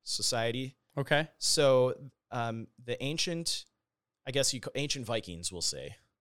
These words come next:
Speaker 1: um, believed that there were entities that lived in the rocks. And in Iceland, uh, they called these supernatural beings, uh, Landvetter.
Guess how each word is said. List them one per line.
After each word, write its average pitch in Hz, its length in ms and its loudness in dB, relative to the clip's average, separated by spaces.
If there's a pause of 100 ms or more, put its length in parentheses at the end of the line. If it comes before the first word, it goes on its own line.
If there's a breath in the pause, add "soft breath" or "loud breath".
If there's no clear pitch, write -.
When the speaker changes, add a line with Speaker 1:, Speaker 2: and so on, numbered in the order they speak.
(300)
Speaker 1:
um, 101 400 -6 (260)
believed 147 400 -2
that 139 120 -2
there 131 100 -4
were 120 120 -4
entities 123 440 -6
that 120 140 -4
lived 113 240 -8
in 113 100 -6
the 104 80 -8
rocks. 98 560 -6 (880)
And 107 480 -4 (420)
in 120 180 -6
Iceland, 120 640 0 (520)
uh, 120 220 0
they 117 180 -2
called 147 320 -2
these 135 140 -2
supernatural 123 640 -2
beings, 110 640 -4
uh, 101 280 -4 (380)
Landvetter. 113 640 -4